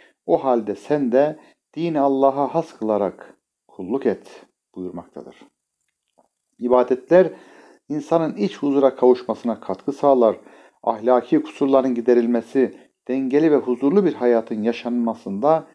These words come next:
ibadetler oldukça önemlidir diyeceğiz. Şimdi de değerli arkadaşlar ikinci ünitemizden aşağıda karışık şekilde verilen harflerin isimlerini yazınız diye bir sorumuz var. Bazı harflerimizi aldık. Mesela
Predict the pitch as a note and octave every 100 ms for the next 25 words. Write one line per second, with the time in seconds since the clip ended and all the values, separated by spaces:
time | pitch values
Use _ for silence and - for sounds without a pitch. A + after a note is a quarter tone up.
0 | _ _ A2+ G#2 F#2 F#2 F#2+ A#2+ B2+ B2
1 | - C3+ G#2 - - C#3+ A2 G#2 F#2+ G2
2 | C#3 G2+ F#2+ F2+ F#2 F2+ E2+ _ _ _
3 | _ _ _ _ _ _ _ _ _ _
4 | - G#3+ F#3 E3 D#3 C3+ B2+ C3 - F#3+
5 | - C#3+ C#3 B2+ B2+ A#2 C#3+ F3+ - -
6 | - _ D#3+ E3+ - G3+ F#3+ - D#3+ D#3+
7 | F#3+ - D3+ C#3+ C#3+ C3 D#3 A#2+ A2 D#3
8 | E3 - B2 E3 C3+ C#3+ - D3 B2+ B2+
9 | E3+ C#3 C#3+ C3 B2 G#2 G#2+ G2 F#2+ -
10 | D3 G#2 F2 C3 E3 - - _ _ _
11 | _ _ C#3+ C#3 A#2 A2 A2 G#2 G2+ F#2+
12 | C#3+ A#2 G#2+ B2 B2+ - G2+ G#2+ B2